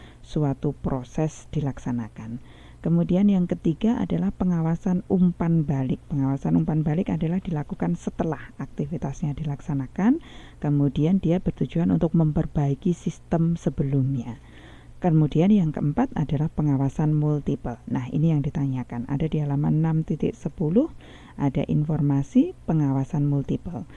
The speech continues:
Dalam sistem pengawasan ini,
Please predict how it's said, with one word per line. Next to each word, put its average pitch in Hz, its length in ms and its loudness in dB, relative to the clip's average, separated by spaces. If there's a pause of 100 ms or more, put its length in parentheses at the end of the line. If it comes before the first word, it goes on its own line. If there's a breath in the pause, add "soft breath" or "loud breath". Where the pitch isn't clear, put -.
(280 loud breath)
Dalam 190 400 4
sistem 330 480 -4
pengawasan 156 640 2
ini, 135 480 0